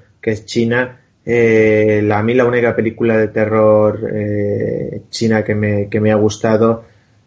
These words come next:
eh, hablando puramente como el terror, incluso casi como, eh, J-, J-terror,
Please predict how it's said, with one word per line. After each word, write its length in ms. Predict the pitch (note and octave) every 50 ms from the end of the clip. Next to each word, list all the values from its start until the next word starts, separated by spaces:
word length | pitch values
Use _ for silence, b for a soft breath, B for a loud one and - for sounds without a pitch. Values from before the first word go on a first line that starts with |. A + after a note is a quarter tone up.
| b - -
eh, 540 | G#2+ G#2 G2+ G2+ G2 G2 G2 F#2+ F#2+ F#2+ G2 - A2 - G2 G2 G2 - -
hablando 420 | - G#2+ G#2+ A2 A2 A2 A2 G#2
puramente 520 | - A#2 A#2 A2+ A2 A2+ A2+ A2 G#2 A#2 A2
como 240 | - G#2+ G#2 G#2
el 80 | G2+ F#2+
terror, 260 | - G2+ G#2+ A2 G#2
incluso 480 | G#2+ G#2 G2+ - - G2+ F#2+ G2+ G2 G2
casi 220 | - A2+ - A2+
como, 220 | A2 A2 A2 G#2+ A2 G#2 - - -
eh, 600 | - A1+ - A2+ A2+ - - - - - - - -
J-, 580 | B2 A#2+ A2 A2 A2 A2 G#2+ - - G#2+ - - - - -
J-terror, 720 | A2+ A2 A#2+ A#2 A2 G#2+ A2 A2+ A2+ A2 A2+ A2 A2 A2